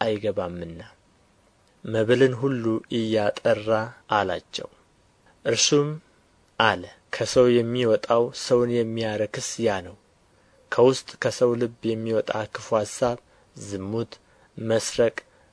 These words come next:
መግደል፣ ምንዝርነት፣ መጎምጀት፣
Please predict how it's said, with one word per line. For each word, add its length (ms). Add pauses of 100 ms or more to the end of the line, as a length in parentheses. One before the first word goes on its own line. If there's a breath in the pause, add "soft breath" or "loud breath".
መግደል፣ 540 (400 soft breath)
ምንዝርነት፣ 800 (520 soft breath)
መጎምጀት፣ 840